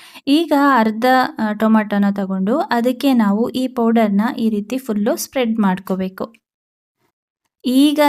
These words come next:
ಇದನ್ನ ನಾವು ಮುಖಕ್ಕೆ ನೀಟಾಗಿ ಹಚ್ಚೋದ್ರಿಂದ ಮುಖ ಅನ್ನೋದು ತುಂಬಾನೇ ಗ್ಲೋ ಆಗುತ್ತೆ, ಹಾಗೆ ನಿಮ್ಮ ಸ್ಕಿನ್ ಟ್ಯಾನ್ ಆಗಿದ್ರೆ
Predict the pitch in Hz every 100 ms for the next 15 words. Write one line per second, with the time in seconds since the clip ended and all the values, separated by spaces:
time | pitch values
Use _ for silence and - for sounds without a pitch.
0 | - 233 233 226 220 208 202 220 233 233
1 | 226 262 254 233 226 220 220 226 233 220
2 | 208 220 214 202 - 202 196 185 180 185
3 | 240 - - - - 226 226 226 277 254
4 | 226 202 208 214 226 208 202 202 202 202
5 | 226 202 196 190 185 185 196 262 302 -
6 | 214 208 208 208 202 202 208 254 277 302
7 | 320 196 202 196 185 185 190